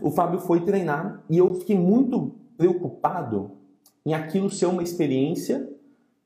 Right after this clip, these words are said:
que ele gostasse, que ele retornasse. Porque ele tava com muito receio de ser julgado. Dava pra perceber, tá? Mas ele não falou isso, mas dava pra perceber do julgamento,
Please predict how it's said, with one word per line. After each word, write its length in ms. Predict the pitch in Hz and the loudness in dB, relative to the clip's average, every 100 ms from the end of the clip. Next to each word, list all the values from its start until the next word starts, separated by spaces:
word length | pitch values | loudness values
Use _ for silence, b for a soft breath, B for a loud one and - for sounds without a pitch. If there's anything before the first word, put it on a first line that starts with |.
| _ | _
que 120 | - | 2
ele 180 | 208 208 | 4 4
gostasse, 680 | 220 233 - 170 - - | 0 0 0 -2 -4 -8
que 80 | - | -2
ele 100 | 160 | 0
retornasse. 760 | 160 175 175 180 110 104 - - _ _ _ _ _ | 0 0 -2 -2 -2 -4 -10 -18 _ _ _ _ _
Porque 200 | 143 151 | 0 2
ele 140 | 175 | 2
tava 200 | 175 170 | 0 -2
com 160 | 180 196 | -2 -2
muito 380 | 160 165 196 196 | 2 2 0 0
receio 720 | 180 180 - 147 156 135 120 | -2 -2 0 2 2 2 2
de 80 | 120 | 0
ser 180 | 180 | 0
julgado. 580 | 170 180 131 113 - 170 B B B B B _ | 2 0 2 2 0 -8 B B B B B _
Dava 300 | 175 294 294 | 2 2 2
pra 80 | 208 | 0
perceber, 640 | 185 175 123 87 - - | 0 2 0 0 -4 -10
tá? 120 | - | -2
Mas 140 | 131 139 | 2 2
ele 80 | 175 | 2
não 60 | |
falou 320 | 175 156 139 | 0 2 2
isso, 280 | 143 139 - | 2 -2 -4
mas 120 | 135 | -4
dava 200 | 123 123 113 | 0 0 0
pra 60 | |
perceber 580 | 120 120 107 110 110 104 | -2 -2 0 4 4 2
do 80 | 107 | -2
julgamento, 1000 | 123 143 147 113 139 139 139 - 123 B | 0 0 0 0 2 2 0 0 -4 B